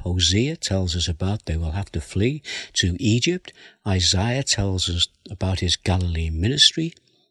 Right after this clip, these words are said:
Daniel tells us that he'll be a prophet. The Psalms tell us that he'll be a priest.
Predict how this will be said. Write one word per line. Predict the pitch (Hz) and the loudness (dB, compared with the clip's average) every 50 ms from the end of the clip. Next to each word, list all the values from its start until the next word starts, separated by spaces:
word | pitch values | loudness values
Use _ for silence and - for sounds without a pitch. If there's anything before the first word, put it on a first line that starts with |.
| _ _ _ - _ _ _ _ _ _ _ _ _ _ - | _ _ _ -20 _ _ _ _ _ _ _ _ _ _ 2
Daniel | 101 104 120 120 131 147 147 | 2 4 4 2 0 -2 -2
tells | - - 101 98 117 117 117 | -2 2 2 2 2 2 0
us | 131 127 - | 0 0 0
that | - 95 87 | 0 0 0
he'll | 92 90 87 | 2 0 0
be | 82 90 82 | 0 0 -2
a | 80 | -2
prophet. | - - - 117 139 - 185 - - | -4 -2 -2 -2 -2 -2 -6 -4 2
The | - | 4
Psalms | - - - - 95 113 127 123 123 - | 6 6 6 4 2 0 0 4 4 4
tell | - - 117 127 139 | 2 2 -6 -4 -2
us | 135 131 - - - - - - - | -2 -2 -2 -4 -8 -10 -10 -6 -4
that | 95 90 | -2 -2
he'll | 87 90 87 | -2 -2 0
be | 90 90 85 | 0 0 0
a | 82 | 0
priest. | - - - - 92 101 147 175 - - - | -4 -6 -4 0 2 2 2 2 0 -4 -4